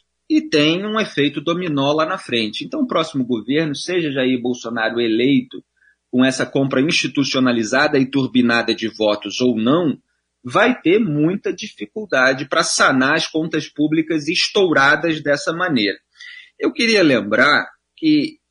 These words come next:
no dia primeiro de abril de dois mil e dez, Jair Bolsonaro era um deputado federal do baixo clero, do centrão, como sempre foi e ainda é, e ele fazia oposição aos governos do P T.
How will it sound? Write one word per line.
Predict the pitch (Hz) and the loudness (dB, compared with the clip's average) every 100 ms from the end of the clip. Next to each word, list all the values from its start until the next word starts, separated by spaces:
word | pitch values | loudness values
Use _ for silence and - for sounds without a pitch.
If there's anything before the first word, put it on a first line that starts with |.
| - | -6
no | 160 156 | -2 -2
dia | 139 185 | 0 -2
primeiro | 185 160 151 190 233 220 | 0 0 2 4 4 2
de | 165 | 0
abril | 160 - 127 127 | 0 2 2 2
de | 120 123 | 2 0
dois | 170 147 120 | 2 2 2
mil | 107 | 0
e | 139 | 0
dez, | 139 120 117 - - - _ _ _ - | 2 2 2 -2 -6 -10 _ _ _ -6
Jair | 294 175 139 | 0 2 0
Bolsonaro | 127 147 - 175 123 135 151 117 | 0 -4 -4 -4 0 0 0 0
era | 113 | -2
um | 113 | -2
deputado | 113 - - 107 101 - | -6 -6 -4 -2 -2 -4
federal | 107 104 139 117 123 123 | -8 -2 2 2 4 2
do | 101 | 0
baixo | 90 101 - 123 - | -2 -4 -4 -10 -6
clero, | 117 127 127 123 | 0 2 2 2
do | 110 | -2
centrão, | - 240 254 170 180 156 | -6 -2 0 0 0 0
como | 113 113 | -4 -4
sempre | - 123 127 127 | -4 -4 -2 -6
foi | - 113 | -2 0
e | 113 | 0
ainda | 113 110 117 151 | 0 -2 0 4
é, | 123 123 - _ _ _ - | 4 2 -2 _ _ _ -6
e | 226 226 | 0 2
ele | 185 202 | 4 2
fazia | 214 165 110 143 | 0 -2 -2 -4
oposição | 151 156 170 - 123 143 - _ _ _ _ _ - - | -4 -8 -6 -4 -2 -2 -6 _ _ _ _ _ -18 -4
aos | 147 151 | 0 0
governos | 139 120 139 143 120 | 0 0 0 0 0
do | 147 143 | -2 0
P | 160 | -2
T. | - 120 104 | 0 0 0